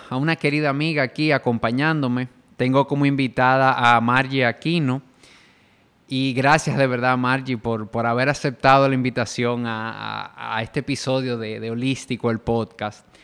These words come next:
Margie es coach ontológico de vida y coach ejecutiva,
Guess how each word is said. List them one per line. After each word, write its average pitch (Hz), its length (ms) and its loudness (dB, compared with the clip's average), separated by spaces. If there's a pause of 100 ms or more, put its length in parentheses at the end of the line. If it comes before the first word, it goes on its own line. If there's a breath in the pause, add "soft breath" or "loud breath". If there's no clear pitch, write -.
(460 loud breath)
Margie 165 600 4 (240)
es 156 320 4
coach 175 420 6
ontológico 170 920 2
de 143 120 0
vida 202 560 -2 (120)
y 143 300 0
coach 156 320 4
ejecutiva, 127 840 -2